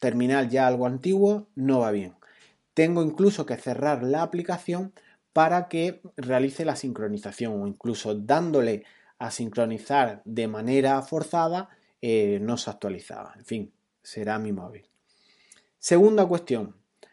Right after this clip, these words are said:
notas a enlazar, una o más.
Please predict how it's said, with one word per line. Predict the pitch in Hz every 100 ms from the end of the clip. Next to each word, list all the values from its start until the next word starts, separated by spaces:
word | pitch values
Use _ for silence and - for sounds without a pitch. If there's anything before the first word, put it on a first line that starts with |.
| _ _ _
notas | 151 170 202 202 208 196
a |
enlazar, | 151 131 - 110 92 - _ _ _ _
una | - 262 285 285 262 -
o | 127
más. | 117 90 - -